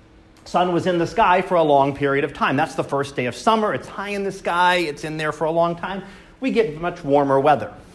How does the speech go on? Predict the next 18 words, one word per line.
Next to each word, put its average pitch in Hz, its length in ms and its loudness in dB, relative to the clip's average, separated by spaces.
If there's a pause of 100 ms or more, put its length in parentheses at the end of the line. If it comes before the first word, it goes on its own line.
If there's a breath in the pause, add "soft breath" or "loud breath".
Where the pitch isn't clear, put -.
(1040 loud breath)
On 160 480 6
the 170 80 0
first - 280 0
day 185 120 4
of 147 100 2
winter, 220 400 0
well, 160 160 -2
we 156 80 -2
only 175 220 -2
get 175 100 -2
a 170 60 2
handful 175 480 -4
of 104 80 -6
them, 98 260 -12
right? 123 220 -12
Sun 151 200 0
rises 135 460 2
late 139 400 2